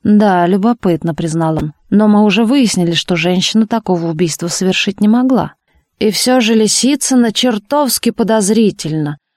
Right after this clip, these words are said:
Ну да бог с ней, разберемся". А теперь перейдем к подозреваемым первой степени, то есть к тем, кто давно знаком с Поджо и имел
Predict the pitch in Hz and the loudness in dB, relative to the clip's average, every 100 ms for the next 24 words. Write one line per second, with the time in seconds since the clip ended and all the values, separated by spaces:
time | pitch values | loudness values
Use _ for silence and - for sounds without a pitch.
0 | _ 220 240 262 208 196 147 - 170 170 | _ -2 0 0 2 0 -2 -6 -4 -4
1 | 170 196 180 147 151 - - _ _ _ | 0 0 0 -2 -8 -12 -14 _ _ _
2 | _ _ _ _ _ _ - 196 226 - | _ _ _ _ _ _ -6 -4 -2 0
3 | 196 285 254 226 254 247 - 226 185 196 | 0 2 2 2 2 0 0 -2 0 2
4 | 190 202 233 269 254 262 - 269 185 170 | 2 2 2 4 4 4 2 0 0 0
5 | 156 - 160 151 156 165 247 233 - - | -4 -4 -4 -4 -4 -2 0 -2 -4 -8
6 | - 370 311 - _ _ _ _ - - | -2 2 2 -2 _ _ _ _ -10 -2
7 | 262 214 254 240 302 349 285 330 320 311 | 0 2 2 4 4 2 2 0 0 2
8 | 202 - - 202 156 151 156 - - 254 | 2 0 -2 -2 -2 -4 -4 -4 0 2
9 | 262 262 370 381 | 4 4 4 0